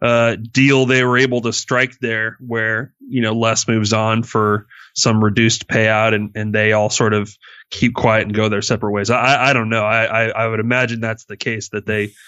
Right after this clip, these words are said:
weren't looking to disparage there, but clearly this was not,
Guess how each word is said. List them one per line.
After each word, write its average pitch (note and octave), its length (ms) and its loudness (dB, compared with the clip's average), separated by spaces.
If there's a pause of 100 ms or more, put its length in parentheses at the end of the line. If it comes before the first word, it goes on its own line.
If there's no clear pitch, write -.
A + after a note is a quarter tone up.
(280)
weren't A2+ 280 -6
looking A2 280 -2
to G#2+ 80 2
disparage G#2+ 460 0
there, G#2+ 160 4
but D#3+ 140 2
clearly C#3+ 380 4
this B2+ 220 0
was A2 160 -2
not, A#2 340 -2